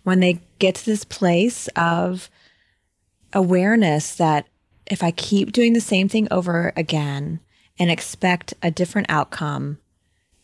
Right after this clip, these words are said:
well, then I'm just gonna be going bonkers because it's just not gonna happen. And so being at diet rock bottom is a really tough, lonely, hopeless place for many people. And,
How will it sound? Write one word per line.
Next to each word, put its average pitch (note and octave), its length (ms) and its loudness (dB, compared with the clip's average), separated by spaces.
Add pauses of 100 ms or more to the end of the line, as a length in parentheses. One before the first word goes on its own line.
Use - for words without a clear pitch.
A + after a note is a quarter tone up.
(300)
well, E3+ 600 0 (420)
then E3 220 -2
I'm E3 140 0
just D#3 280 -4 (480)
gonna E3 240 2
be D#3+ 240 2
going D3+ 320 -2
bonkers D3 540 -4
because E3+ 260 0
it's D#3+ 180 -6
just E3+ 220 -6
not D3 160 -2
gonna D3+ 160 -4
happen. E3 640 -4 (880)
And F3+ 500 2 (200)
so F#3+ 260 2
being A3 300 4
at B3+ 100 0
diet G#3 300 0
rock F#3 180 -2
bottom E3 400 -2
is F#3 140 -2
a G3+ 100 0
really F#3 380 0
tough, - 500 -4
lonely, F3+ 800 0 (680)
hopeless F#3+ 480 0
place E3+ 460 0
for F3+ 160 -2
many D#3+ 240 0
people. A#3+ 600 -2 (800)
And, F3 560 0